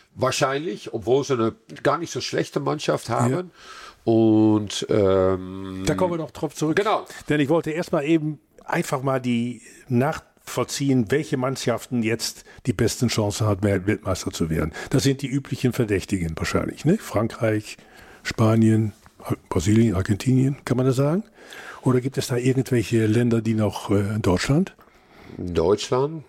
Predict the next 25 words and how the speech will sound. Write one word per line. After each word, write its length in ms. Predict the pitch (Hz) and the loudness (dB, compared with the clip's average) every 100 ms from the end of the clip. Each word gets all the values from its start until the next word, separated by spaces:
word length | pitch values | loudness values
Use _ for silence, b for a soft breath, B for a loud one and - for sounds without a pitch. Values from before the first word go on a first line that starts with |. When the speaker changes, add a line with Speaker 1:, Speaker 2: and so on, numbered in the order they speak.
| 95 | -4
Speaker 1:
ja, 320 | 107 107 147 - | 0 0 -2 -4
auch. 340 | 92 98 - | -2 -4 -4
Deutschland 360 | 87 117 131 117 | 0 2 2 0
ist 80 | 87 | -2
immer, 280 | 101 90 - | 0 0 0
immer, 240 | 135 131 113 | 2 4 2
gehört 380 | - 101 101 - | 0 2 2 2
immer 160 | 98 | -2
dazu. 320 | 92 82 - 95 | 0 -2 0 2
Speaker 2:
Ja. 180 | 110 | 4
Speaker 1:
Obwohl 300 | 104 101 123 | 4 4 4
auch 240 | - 110 104 | 4 2 0
die 100 | 110 | 0
letzte, 640 | 98 101 - 98 90 85 | 2 0 0 2 2 2
die 100 | 95 | 0
letzte, 520 | 92 95 - 92 87 - | 2 2 2 2 2 0
äh, 560 | 92 90 85 85 85 | 0 2 2 2 4
W 140 | 92 98 | 4 4
Ms 300 | 101 113 107 | 4 -2 -4
natürlich, 580 | 101 98 92 92 - | -2 -2 0 0 0
äh, 160 | 107 98 | -2 0
nicht 220 | 98 110 | 0 0
gut 220 | - 117 | 2 2
waren. 280 | 98 101 104 | 2 0 2
Speaker 2:
Ja. 200 | 110 95 | 2 0